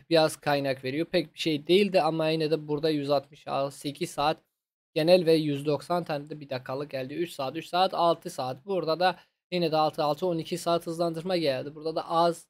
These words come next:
değil. Bu da adi yonca sandığı var. Beş tane. İnşallah güzel bir şeyler buradan çıkacak. Gerçekten çok merak ediyorum.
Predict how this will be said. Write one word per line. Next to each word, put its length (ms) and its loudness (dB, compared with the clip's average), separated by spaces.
değil. 380 0
Bu 100 2
da 140 10
adi 560 10
yonca 400 6
sandığı 480 6
var. 220 4
Beş 260 10
tane. 300 0
İnşallah 380 2
güzel 300 2
bir 60 -2
şeyler 540 0
buradan 580 4
çıkacak. 420 0
Gerçekten 400 -2
çok 180 -8
merak 300 -8
ediyorum. 300 -10